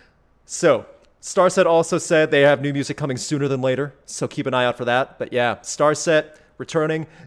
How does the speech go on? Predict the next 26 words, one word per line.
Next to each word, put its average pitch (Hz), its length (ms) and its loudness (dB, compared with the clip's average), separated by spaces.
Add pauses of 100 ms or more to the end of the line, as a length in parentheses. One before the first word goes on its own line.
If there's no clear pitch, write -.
(140)
Dustin, 160 580 2 (520)
extremely 190 600 0
intelligent 180 480 2
human 170 260 -2
being. 180 360 2 (640)
He 180 640 2
did 135 260 -2
not 156 540 2
waste 139 380 0
his 139 200 -4
quarantine 117 460 -6
time. 101 300 -8 (1300)
So - 160 -8
you 123 120 -2
better 151 180 2
believe 143 240 -2
they 143 120 0
probably 135 240 0
have 127 100 -2
a - 20 -2
lot 120 180 -2
of 117 60 -8
good 120 120 -10
stuff - 340 -8 (160)
coming 113 220 -4
up. 95 160 -12